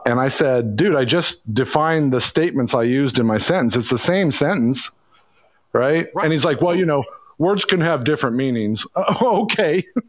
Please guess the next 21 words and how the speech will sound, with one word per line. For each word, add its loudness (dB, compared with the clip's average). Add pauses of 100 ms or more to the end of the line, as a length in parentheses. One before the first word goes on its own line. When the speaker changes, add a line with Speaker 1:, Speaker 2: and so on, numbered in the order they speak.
(200)
Speaker 2:
<laughs> -
It's -6
just -8
moving -2
the -2
goalpost, -4 (100)
though. -2
It's, -2
Speaker 1:
Yes. 0
Speaker 2:
it's, -4 (320)
we'll -8
never -6
get -10
to, -8
like, -4 (280)
there's -6
just, -6
I -2
think, -4
a 0
group -2